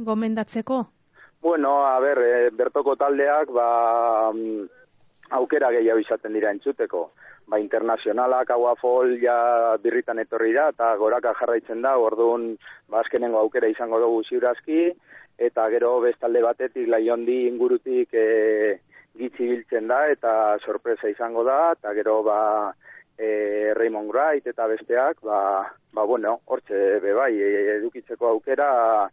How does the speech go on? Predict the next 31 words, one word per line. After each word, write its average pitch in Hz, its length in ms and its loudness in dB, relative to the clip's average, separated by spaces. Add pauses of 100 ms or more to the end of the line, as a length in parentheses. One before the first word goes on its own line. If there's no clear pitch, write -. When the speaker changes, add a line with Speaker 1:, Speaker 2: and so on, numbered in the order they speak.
(240)
Speaker 2:
guretzako 123 800 0
ore 117 280 2
bat 95 200 0
da. 127 160 0 (260)
Speaker 1:
Mhm. 208 380 -10
Speaker 2:
Eta 117 380 0 (100)
Awake, 127 680 0
ba, 107 840 2
da 113 140 0 (640)
Raskuko 113 720 -2
Kainamaneko 117 640 -2
abeslariaren 117 760 0
proiektu 107 440 -6
berri 113 220 0
bat, 151 220 2 (500)
eta 107 300 -2
orduan 123 360 -2
be 120 100 2
bai 131 300 2
itxoiten 120 380 -6
gauzia 117 540 0
zelango 110 540 0
lana 113 540 -2
dekon 127 320 -2
esperientzia 107 480 -6
horrekin. 95 380 -6 (420)
Eta 104 140 -8
gero 110 180 0
ja 117 160 2
aparte, 127 420 -2
ba, 110 320 2